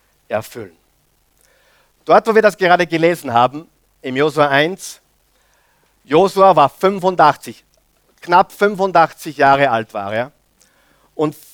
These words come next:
es ist, das ist auch für he-, heutige Verhältnisse relativ alt, oder?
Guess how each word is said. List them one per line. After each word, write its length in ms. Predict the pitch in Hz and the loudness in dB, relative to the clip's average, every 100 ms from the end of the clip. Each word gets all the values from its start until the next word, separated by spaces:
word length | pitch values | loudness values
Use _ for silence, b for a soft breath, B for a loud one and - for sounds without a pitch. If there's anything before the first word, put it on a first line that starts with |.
| _ | _
es 140 | 156 180 | -16 -10
ist, 220 | 175 - | -10 -8
das 120 | 165 | -6
ist 280 | 196 - - _ _ | -6 -8 -20 _ _
auch 180 | 156 165 | -4 -2
für 160 | 190 156 | 0 0
he-, 140 | 156 | 0
heutige 340 | 135 180 170 156 | 2 0 0 -2
Verhältnisse 340 | 151 139 135 | -2 -2 -2
relativ 320 | 143 143 135 | -2 -2 0
alt, 180 | 123 110 | -2 0
oder? 260 | 139 185 | 0 0